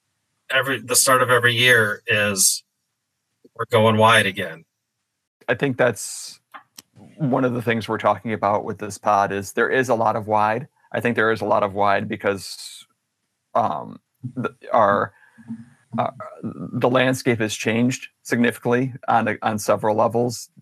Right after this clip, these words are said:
Speaker 2: uh, due to the pandemic, um, and the, uh, you know, the virtual learning and the fact that we've had so much time off and, you know, the car has continued to go down the road. There's always that back to school, you know,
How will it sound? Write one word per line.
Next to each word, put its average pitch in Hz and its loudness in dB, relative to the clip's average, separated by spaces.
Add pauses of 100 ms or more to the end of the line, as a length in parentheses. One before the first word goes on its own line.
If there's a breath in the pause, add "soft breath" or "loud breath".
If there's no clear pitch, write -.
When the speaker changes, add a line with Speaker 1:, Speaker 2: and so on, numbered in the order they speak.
Speaker 2:
uh, 104 0
due 104 -2
to 107 -6
the 104 -4
pandemic, 107 -2 (400 soft breath)
um, 104 0 (580)
and 107 0
the, 107 2
uh, - 0 (600)
you 120 2
know, 107 -2
the - 0
virtual 113 2
learning 104 2
and 104 0
the 104 -2
fact 104 0
that 101 -6
we've 101 -6
had 107 0
so 104 -4
much 98 -4
time 101 -2
off 101 2
and, 98 -4 (640 soft breath)
you 147 0
know, 127 4
the 131 -2
car 139 2
has 127 2
continued 120 0
to 117 -2
go 110 0
down 104 -2
the 98 -8
road. 104 0
There's 113 -2
always 135 4
that 101 2
back 107 -4
to 107 -12
school, 104 0 (140)
you 110 -4
know, 107 0